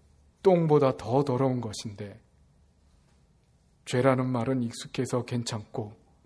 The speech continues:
똥개라는 말은 익숙하지 않아 거부할 겁니까?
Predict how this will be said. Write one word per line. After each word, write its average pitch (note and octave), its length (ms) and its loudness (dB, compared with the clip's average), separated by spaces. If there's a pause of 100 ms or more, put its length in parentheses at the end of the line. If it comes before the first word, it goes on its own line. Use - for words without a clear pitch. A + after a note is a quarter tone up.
(1080)
똥개라는 E3 720 4
말은 A2+ 440 -2 (580)
익숙하지 C3 580 -2
않아 G#2+ 380 -10 (400)
거부할 B2 500 0
겁니까? G2+ 560 -12